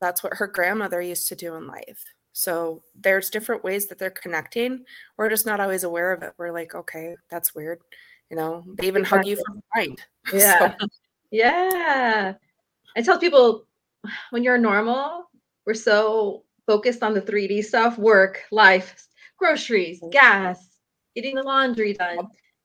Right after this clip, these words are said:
Speaker 2: So really, it's just about shifting your awareness and just having an awareness that there's other things kind of going on around you. So it can be really
Speaker 1: Right.
Speaker 2: that simple. Just shut down the noise. That's why I think
Speaker 1: Yep.
Speaker 2: meditation is so important, to shut the noise off,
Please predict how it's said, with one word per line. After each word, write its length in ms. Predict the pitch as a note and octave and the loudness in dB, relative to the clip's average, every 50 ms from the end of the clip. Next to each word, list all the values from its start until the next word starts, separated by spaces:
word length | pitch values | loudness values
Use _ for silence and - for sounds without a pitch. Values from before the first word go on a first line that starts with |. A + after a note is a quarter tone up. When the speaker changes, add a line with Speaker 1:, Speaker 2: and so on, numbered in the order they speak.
| _ | _
Speaker 2:
So 160 | _ - C#4 | _ -2 -2
really, 460 | B3+ A#3+ C4 C#4 D#4+ F4+ E4+ C#4+ A#3+ A3 | -2 -2 -2 -4 -2 -2 0 2 2 4
it's 160 | G#3+ G#3 G#3+ | 2 2 0
just 140 | G#3+ G3+ - | -4 -6 -4
about 280 | G#3 G#3+ G3 - - _ - | -2 -2 -2 -2 -6 _ -18
shifting 440 | - - - C4 A#3+ - C4+ A#3+ A3+ | -14 -8 -6 -6 -6 -6 -6 -8 -4
your 140 | G#3+ G3 F#3+ | -4 -4 -4
awareness 580 | F3+ G3 G3+ A#3 C4 A#3+ G#3 F3+ F3+ G3 - | -2 0 2 2 2 2 0 -2 -4 -6 -10
and 80 | G3+ G3 | -12 -10
just 140 | G#3 G3+ G3+ | -10 -6 0
having 340 | - - C4 C4+ C4 G3+ F#3 | 2 2 2 2 2 0 -2
an 80 | F3+ | -2
awareness 480 | F3 E3+ F#3 F3 E3+ E3+ G3 G3+ A3+ - | -2 0 0 0 0 0 -2 -4 -6 -6
that 120 | A3+ G#3+ | -8 -8
there's 160 | G3 F3+ F3+ | -8 -6 -4
other 160 | F#3 F3+ F#3 F3+ | -4 -4 -4 -6
things 240 | F#3 F#3 F#3 F3+ | -8 -10 -14 -14
kind 200 | F3+ - G3 F3+ | -14 -12 -10 -10
of 80 | F3 F3+ | -10 -8
going 200 | F3+ F3 F3 F3 | -8 -8 -8 -8
on 120 | F3 E3+ | -8 -8
around 340 | E3+ E3+ F3+ F#3 G3 F#3+ F#3 | -6 -4 -4 -4 -4 -4 -8
you. 160 | F3+ F3 F3 | -10 -10 -12
So 140 | F3 - G3 | -10 -10 -10
it 80 | E3+ - | -10 -10
can 120 | - G#3 | -8 -10
be 160 | G3+ B3 C4 | -8 -8 -6
really 280 | A3 G#3+ C4+ B3+ F3+ D#3+ | -6 -6 -6 -6 -4 0
Speaker 1:
Right. 320 | F#3 F3 F3 F3 F3 F#3 F#3+ - - _ _ _ _ _ - | 2 2 2 2 0 -4 -10 -16 -20 _ _ _ _ _ -16
Speaker 2:
that 140 | G3+ G#3 G#3 | -16 -16 -16
simple. 520 | _ _ G3 G#3 G#3+ - F#3 E3 E3 F3+ _ _ | _ _ -14 -14 -12 -12 -12 -12 -14 -14 _ _
Just 240 | - G3 - - - | -20 -18 -14 -10 -6
shut 200 | - A#3 A#3 A#3 | -4 -4 -2 -2
down 180 | - A3 A3+ A3 | -2 -2 0 0
the 80 | G#3 | -2
noise. 480 | F#3 F#3 G3+ G#3+ G3 E3 D#3 D#3+ - _ _ _ _ _ _ - | -2 -2 -2 -2 -2 -4 -6 -8 -14 _ _ _ _ _ _ -6
That's 160 | A3+ A#3+ A#3 | -6 -2 2
why 80 | C4 A#3+ | 2 2
I 20 | |
think 140 | A#3 A#3+ G#3+ | 2 2 2
Speaker 1:
Yep. 80 | F3 F3+ | 2 2
Speaker 2:
meditation 220 | G3+ G3+ - _ _ _ _ _ _ - | 2 0 -2 _ _ _ _ _ _ -10
is 160 | G3 G3 - | -10 -8 -6
so 120 | - F3+ | -6 -6
important, 460 | F#3 F#3+ - G#3+ A3+ - F3+ F3 F3+ | -6 -4 -4 -2 -2 -2 -2 -6 -8
to 80 | F3+ F3+ | -12 -14
shut 260 | - - A3+ - - - | -12 -10 -10 -10 -10 -10
the 60 | G3 | -8
noise 300 | G3 F#3+ G3 G#3 G#3 G3 | -4 -2 -2 0 -2 -2
off, 240 | F#3 E3 E3 G3+ - | -4 -6 -6 -8 -12